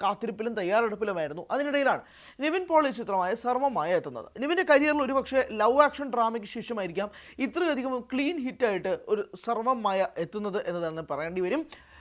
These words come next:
രണ്ടായിരത്തി ഇരുപത്തിയഞ്ചിൽ ഏവരും കാത്തിരുന്ന നിവിൻ പോളിയുടെ ചിത്രം അങ്ങനെ ബോക്സ് ഓഫീസിൽ തരംഗമാവുകയാണ്.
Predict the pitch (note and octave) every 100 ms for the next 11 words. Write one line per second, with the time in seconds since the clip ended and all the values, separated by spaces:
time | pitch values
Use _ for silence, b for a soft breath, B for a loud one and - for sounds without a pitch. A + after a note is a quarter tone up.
0 | B B3+ C#4 C#4+ C#4 B3+ C#4 C#4+ A#3+ B3
1 | D4 A3+ A3 B3 B3 A3 G#3 A3 G#3 D4+
2 | G#3 G#3+ A3 A3 G3+ F#3+ G3+ F#3+ G#3 C4
3 | - F#3+ F#3+ F#3+ F3+ F3+ F3+ G#3+ - C#4
4 | - D3 G#3+ C4 - E3 E3 C#3+ C#3+ D3+
5 | A2+